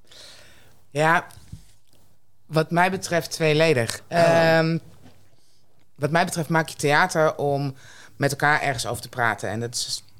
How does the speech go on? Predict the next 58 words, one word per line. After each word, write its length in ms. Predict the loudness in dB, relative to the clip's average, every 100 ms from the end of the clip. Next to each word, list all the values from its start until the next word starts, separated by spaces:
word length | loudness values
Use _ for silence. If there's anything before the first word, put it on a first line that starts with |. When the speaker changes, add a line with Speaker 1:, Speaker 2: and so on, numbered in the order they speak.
| -10
Speaker 1:
wat 120 | -4
mij 160 | -2 -2
betreft 440 | -2 -2 -2 -2
niet 340 | -6 -6 -8 -12
alleen 340 | -8 -6 -6
over 180 | -6 -8
het 100 | -10
verleden. 320 | -2 0 0
Dat 140 | -2 -6
is 100 | -6
ook 160 | -8 -12
hoe 160 | -8
je 100 | -6
met 180 | -4 -6
elkaar 260 | -2 0 0
naar 100 | -2
de 60 |
toekomst 400 | -8 -10 -10 -12
wil. 200 | -10 -10 -12 -16 -14 -14 -14 -12
Ehm, 840 | -2 0 2 2 2 0 -2 -4 -6 -12 -12
en, 440 | -4 -2 0 -4 -8 -14
eh, 540 | -12 -8 -8 -6 -8 -10 -18 -20 -20 -20 -20 -20 -2
dat 220 | -2 0
kan 320 | 0 2 2
niet 220 | 0 -2
met 220 | -4 -4
verhalen 560 | -4 -2 2 4 4 0
die 140 | -2
nog 220 | -2 -4 -4
heel 320 | -2 0 0
vers 400 | -2 -2 0 -2
zijn 280 | -2 -4 -4
in 160 | -6
emotie. 520 | -4 -2 -4 -4 -6
Dus 260 | -8 -8 -10
de, 180 | -12 -14
de, 140 | -14 -14 -14 -12 -12 -8
ik 120 | -4 0
hou 140 | 0
ervan 220 | -2 -6
om 100 | -4
de 100 | -6
verhalen 320 | -6 -2 -2
te 80 | -4
pakken 320 | -4 -2 -2
die 240 | -4 -4 -4
in 200 | -4 -4
de 60 |
historie 640 | -2 -2 -4 -4 -2 -2 -4
zitten, 280 | -4 -4 -2
maar 140 | -2
die 140 | -2
ons 120 | -4 0
wel 180 | 0
wat 120 | 0 -2
vertellen 460 | 0 0 2 0
over 260 | -2 -2 -2
nu. 280 | -2 -4